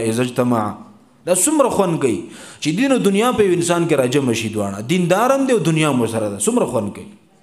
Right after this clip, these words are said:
دا صحابه خو غریبانان نه وو ټول. او په دې اوله کې غربت او فقر و، بیا خو دومره مالداره شو چې د هغې سړی د مالونو حساب نشي کولی، دومره مالداره شو.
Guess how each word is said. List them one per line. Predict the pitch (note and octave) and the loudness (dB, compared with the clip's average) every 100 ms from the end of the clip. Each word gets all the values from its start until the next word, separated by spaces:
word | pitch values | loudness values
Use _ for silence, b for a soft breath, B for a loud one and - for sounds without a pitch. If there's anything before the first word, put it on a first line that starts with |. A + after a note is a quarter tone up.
| _ - | _ -10
دا | - | -6
صحابه | B2 C3 D#3+ F3+ | -4 -2 -2 -2
خو | C#3+ B2+ | -4 -2
غریبانان | C3+ C3 D#3+ F#3+ | 0 0 0 0
نه | B3 E4 | 0 0
وو | G3+ | 2
ټول. | B2+ F#2 - - - _ B B B B | 0 -2 -8 -20 -20 _ B B B B
او | A#3 | -2
په | B3 | -2
دې | C4+ A#3 | 0 2
اوله | C4 C#4+ A#3 | 4 2 2
کې | A3+ | 2
غربت | G3+ F#3 A#3 A#3 | 4 2 2 2
او | F#3 G#3 | 2 0
فقر | F#3 F#3+ | 0 0
و، | E3 | 4
بیا | A#3 G3 | 2 2
خو | D#3+ | -2
دومره | E4+ E4+ B3+ | 0 2 2
مالداره | G#3+ G3 A#3+ C4 G3+ | 2 2 2 0 0
شو | G#3+ F3+ B B B | -2 -2 B B B
چې | - | -4
د | C3 | -2
هغې | D#3+ A3 | 0 2
سړی | E3+ G#3 F3+ | 2 2 2
د | D#3 | 2
مالونو | G#3 G#3+ D#3+ | 2 2 2
حساب | C3+ A3+ A#3 F#3 | 0 -2 0 -2
نشي | C3+ A#2 | -2 -2
کولی، | A2 G2+ G#2+ | -2 -2 -2
دومره | F3+ C3 A2+ | 0 0 -2
مالداره | G2 G2 D2+ | -4 -8 -10
شو. | - | -18